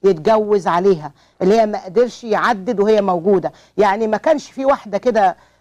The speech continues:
عدت من قدامه يعني جميلة مثلًا، ولا ما، ما شافش حد كويس مثلًا إن هو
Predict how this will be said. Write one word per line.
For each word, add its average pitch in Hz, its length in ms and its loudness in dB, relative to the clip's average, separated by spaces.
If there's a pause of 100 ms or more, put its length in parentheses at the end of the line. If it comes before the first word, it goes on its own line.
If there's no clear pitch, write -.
عدت 214 480 -2
من 214 100 -6
قدامه 214 720 -4
يعني 180 520 -4
جميلة 220 520 2
مثلًا، 240 500 -2 (300)
ولا 196 500 2
ما، 196 300 -4
ما 190 140 -2
شافش 240 280 -4
حد 214 300 -4
كويس 262 600 -4
مثلًا 233 340 -4
إن 202 160 -2
هو 226 240 2